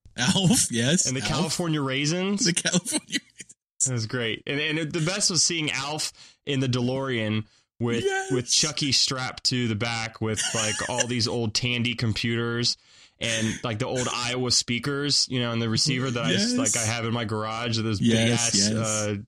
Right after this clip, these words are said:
Speaker 2: you know, speakers that go with the, the rec-, the amplifier, or I guess the
Speaker 1: So
Speaker 2: stereo
Speaker 1: good.
Speaker 2: system. Oh man, it was awesome. It was quite awesome. So I,
Speaker 1: I really liked that
Speaker 2: I
Speaker 1: one.
Speaker 2: enjoyed that. Uh,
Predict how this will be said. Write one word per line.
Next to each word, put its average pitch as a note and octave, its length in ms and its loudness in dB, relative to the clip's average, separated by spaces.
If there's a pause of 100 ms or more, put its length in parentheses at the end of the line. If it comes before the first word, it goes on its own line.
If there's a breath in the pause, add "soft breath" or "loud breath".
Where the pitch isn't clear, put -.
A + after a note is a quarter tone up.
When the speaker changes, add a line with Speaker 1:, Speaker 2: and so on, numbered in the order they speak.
Speaker 2:
you B2 100 0
know, G2+ 160 0
speakers A#2 500 -2
that A2+ 100 -2
go A2+ 200 -2
with A2 160 -4
the, G#2+ 320 -2 (100)
the G#2 120 -2
rec-, G2+ 120 0 (200)
the G2+ 300 -2
amplifier, A#2 520 -6
or G#2+ 200 -4
I G#2 40 -2
guess G#2 180 0
the G#2+ 80 4
Speaker 1:
So G2+ 260 4
Speaker 2:
stereo G#2+ 180 4
Speaker 1:
good. F#2+ 80 2
Speaker 2:
system. F#2+ 440 0 (800 loud breath)
Oh A#2 300 -2
man, G#2 400 0 (200)
it B2+ 60 -2
was A#2 120 2
awesome. G2+ 480 -2 (540)
It B2 60 -4
was A2+ 120 0
quite G#2+ 280 -4
awesome. F#2+ 400 -2 (140)
So - 180 -4
I, A2+ 220 2
Speaker 1:
I G#2+ 160 2
really G2+ 400 4
liked F2+ 240 0
that E2 100 -2
Speaker 2:
I A#2+ 60 -2
Speaker 1:
one. A#2 100 2
Speaker 2:
enjoyed G#2+ 320 0
that. G2 340 -2 (140)
Uh, G2 640 -2